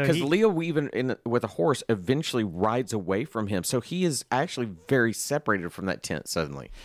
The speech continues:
Speaker 2: Well, Leo in the previous minute turns around and goes backwards. And so he, the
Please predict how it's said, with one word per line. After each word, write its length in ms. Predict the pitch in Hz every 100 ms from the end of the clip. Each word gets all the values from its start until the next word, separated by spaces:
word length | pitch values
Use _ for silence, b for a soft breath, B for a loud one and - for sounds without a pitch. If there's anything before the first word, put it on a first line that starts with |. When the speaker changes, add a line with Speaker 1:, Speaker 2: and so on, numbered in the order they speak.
| B
Speaker 2:
Well, 180 | 175 185
Leo 380 | 160 214 240 190
in 240 | 139 156
the 100 | 151
previous 380 | - 190 190 156
minute 320 | 147 131 -
turns 360 | - 160 165 135
around 720 | 110 127 139 123 110 110 104
and 340 | 120 113 101 90
goes 260 | 120 101
backwards. 840 | 82 127 113 107 98 80 69 - - _ b b b
And 100 | 113
so 340 | 135 127 123 90 - _
he, 340 | 107 120 135 76
the 380 | 117 123 117